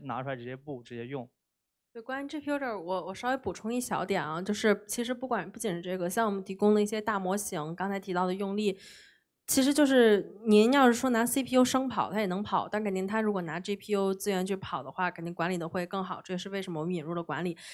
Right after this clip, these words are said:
Speaker 2: 但确实G P U资源管理这块儿，我们可能不会计划说我们给大家提供G P U资源，肯定是大家各自的G P U资源去管理。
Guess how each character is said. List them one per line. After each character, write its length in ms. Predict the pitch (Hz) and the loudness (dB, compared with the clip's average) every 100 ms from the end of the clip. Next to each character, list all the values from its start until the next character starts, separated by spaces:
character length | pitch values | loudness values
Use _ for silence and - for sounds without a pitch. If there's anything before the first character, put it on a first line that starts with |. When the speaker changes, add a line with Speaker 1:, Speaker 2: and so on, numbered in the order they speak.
| - - | -12 0
Speaker 2:
但 160 | 240 | 0
确 120 | 233 | 0
实 80 | 240 | -2
G 120 | 240 | -2
P 160 | 247 - | -4 2
U 120 | 240 | 2
资 100 | 240 | 2
源 140 | 233 233 | 0 0
管 120 | 202 | -2
理 80 | 185 | -2
这 140 | 180 | -4
块 180 | 180 190 | -4 0
儿， 160 | 185 165 | 0 0
我 180 | 147 175 | 0 0
们 160 | 165 | -2
可 140 | 185 185 | -2 -4
能 120 | 165 | -4
不 140 | 165 | -4
会 180 | 165 220 | 0 0
计 200 | 214 208 | 2 0
划 200 | 185 170 | 0 0
说 160 | 170 180 | 0 0
我 120 | 165 | -2
们 180 | 139 180 | -4 -10
给 80 | |
大 100 | 170 | -6
家 140 | 160 165 | -4 -4
提 120 | - | -8
供 100 | 165 | -10
G 60 | 160 | -8
P 80 | |
U 20 | 160 | -8
资 60 | |
源， 60 | 156 | -8
肯 100 | 160 | -8
定 100 | 156 | -8
是 100 | 175 | -6
大 140 | 185 | -2
家 140 | 190 190 | 0 0
各 180 | 190 202 | 0 -2
自 140 | 208 | -2
的 80 | 208 | -4
G 100 | 180 | -4
P 160 | - | -6
U 80 | 180 | -4
资 140 | 170 175 | -2 -4
源 120 | 165 | -4
去 120 | 170 | -6
管 240 | 160 147 | -6 -6
理。 160 | 175 160 | -6 -8